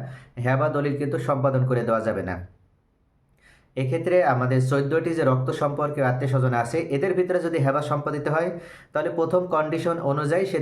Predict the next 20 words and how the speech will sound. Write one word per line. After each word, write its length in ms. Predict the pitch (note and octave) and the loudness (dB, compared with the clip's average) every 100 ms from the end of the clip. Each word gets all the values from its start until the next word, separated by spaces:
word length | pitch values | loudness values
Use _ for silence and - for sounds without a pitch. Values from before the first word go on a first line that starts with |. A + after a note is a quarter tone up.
| C3+ | 0
দলিলটি 260 | C3 C3 B2+ | 0 0 -2
ঠিক 120 | C#3+ A2+ | -2 -2
আছে। 160 | F#2 F2+ F2 - _ | -2 -4 -8 -16 _
এক্ষেত্রে 320 | _ F#3 F#3 F#3 D3 | _ -4 -2 -2 -2
দ্বিতীয় 260 | D3+ F#3 F3+ | 0 0 2
পর্যায়ে 320 | F3 E3+ E3+ | 0 0 0
যে 60 | E3 C#3+ | 0 0
কন্ডিশন, 400 | B2 A2+ B2+ C3+ C3 | 0 0 0 0 0
সেটি 160 | E3+ F#3+ | 0 0
হচ্ছে 200 | F3+ F#3+ F3 | 0 0 0
যদি 180 | C3+ C#3 F3 | 0 0 -2
ক-, 220 | D3 C3+ B2+ | 0 0 0
যখন 180 | B2 E3+ E3 | -2 -2 -2
কোনো 140 | E3 C3+ | -2 0
ব্যক্তি 300 | C#3 C3+ B2+ G2 - - - | 0 0 -2 -2 -8 -16 -8
হেবা 220 | B2 B2+ D#3 C3+ | -2 0 0 2
করার 260 | C3 D3+ C3+ | 2 2 2
জন্য 140 | D#3 D#3 B2 | -2 0 2
মন 140 | B2+ C#3 | 2 2
স্থির 180 | C3 E3 | -2 -6